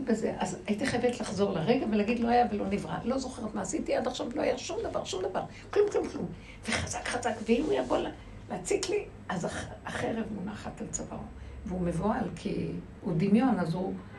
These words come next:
הוא מתייחס ל-, לדבר הדמיוני כממש. וזהו. אז זאת אומרת, שמה שיעזור לי זה תמיד לחזור לרגע,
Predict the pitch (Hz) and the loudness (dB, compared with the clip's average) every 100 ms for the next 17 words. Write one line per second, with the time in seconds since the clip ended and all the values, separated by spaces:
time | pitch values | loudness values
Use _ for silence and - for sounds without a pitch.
0 | - - - 180 190 196 - 269 - 294 | -14 -10 -2 0 2 2 4 4 2 0
1 | - - 190 180 175 202 208 185 180 175 | -2 -2 -2 0 2 4 4 2 0 2
2 | 202 233 226 - - - - - - 190 | 6 6 6 -2 -14 -16 -16 -4 2 2
3 | 185 - - - - - - - - - | 2 0 -4 -10 -14 -16 -16 -16 -16 -14
4 | - - - - - - - - - - | -14 -16 -14 -14 -14 -16 -16 -16 -18 -14
5 | - - - - 190 190 214 160 - - | -14 -14 -16 -8 -2 4 6 4 0 -10
6 | - - - 165 - 220 247 285 226 - | -16 -6 0 0 2 2 4 4 0 -4
7 | - - - - 202 233 240 254 208 254 | -14 -16 -6 0 2 2 2 2 2 0
8 | 277 226 190 - 214 208 214 - 208 190 | 2 2 0 0 2 2 0 -2 -2 -2
9 | 185 170 165 165 | -2 0 0 -2